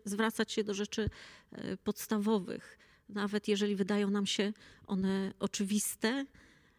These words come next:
E, też dlatego, że bogactwo objawione w Bożym Słowie jest takie, że nigdy nie zostanie wyczerpane. E, z mojego doświadczenia życia z Panem Bogiem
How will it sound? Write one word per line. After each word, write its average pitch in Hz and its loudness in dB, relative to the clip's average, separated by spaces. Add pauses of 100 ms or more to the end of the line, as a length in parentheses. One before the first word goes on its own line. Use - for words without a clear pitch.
(180)
E, 190 -2 (1000)
też 277 2
dlatego, 220 0
że 208 4 (840)
bogactwo 202 0 (1500)
objawione 220 8
w 214 -2
Bożym 220 4
Słowie 190 4
jest 208 4
takie, 247 4
że 240 2 (400)
nigdy 262 4
nie 247 8
zostanie 254 6
wyczerpane. 233 2 (540)
E, 190 0
z 190 -4
mojego 202 4
doświadczenia 226 8 (1040)
życia 202 6
z - -6
Panem 214 6
Bogiem 233 2